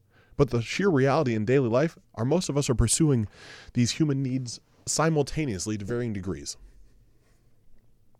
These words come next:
Instead of focusing on just which one you're attempting to meet,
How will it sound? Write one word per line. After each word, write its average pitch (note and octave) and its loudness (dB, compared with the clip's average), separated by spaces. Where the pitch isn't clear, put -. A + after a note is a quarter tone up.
Instead C3 2
of D3 -2
focusing B2+ 0
on G#2+ -2
just A#2+ 0
which A#2+ -2
one A#2 -2
you're G2 0
attempting B2 -2
to E2+ -2
meet, F2+ -2